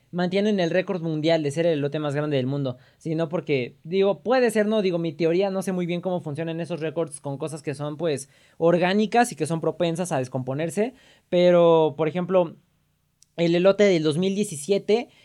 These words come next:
medía cuarenta y ocho punto cinco centímetros. Ese fue el más grande del dos mil diecisiete y hasta ahora el más grande que ha habido. Entonces, eh, pero ya no mantiene el récord del elote más grande del mundo.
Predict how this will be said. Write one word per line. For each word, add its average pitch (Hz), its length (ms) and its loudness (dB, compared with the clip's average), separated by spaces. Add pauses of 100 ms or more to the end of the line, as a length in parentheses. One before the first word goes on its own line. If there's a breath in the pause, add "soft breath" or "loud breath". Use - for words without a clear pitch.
(180 soft breath)
medía 180 480 2
cuarenta 170 360 0
y 170 120 0
ocho 185 240 -4
punto 190 320 -4
cinco 185 280 -6
centímetros. 160 600 -2
Ese 170 180 -6
fue 185 280 -2
el 160 100 0
más 175 300 -2
grande 185 420 2
del 151 180 -2
dos 143 140 -2
mil 165 160 -4
diecisiete 175 540 -2
y 151 180 -4
hasta 135 220 -4
ahora 151 180 0
el 143 80 -2
más 147 260 -8
grande 143 360 -6
que 139 80 -2
ha - 20 -2
habido. 165 320 -2 (380 loud breath)
Entonces, 160 760 -4
eh, 139 380 -2
pero 160 120 0
ya 170 140 0
no 175 80 -2
mantiene 160 320 -4
el 160 80 -2
récord 170 460 -2
del 139 180 0
elote 143 260 -4
más 139 140 -4
grande 139 240 -4
del 143 160 0
mundo. 165 400 -2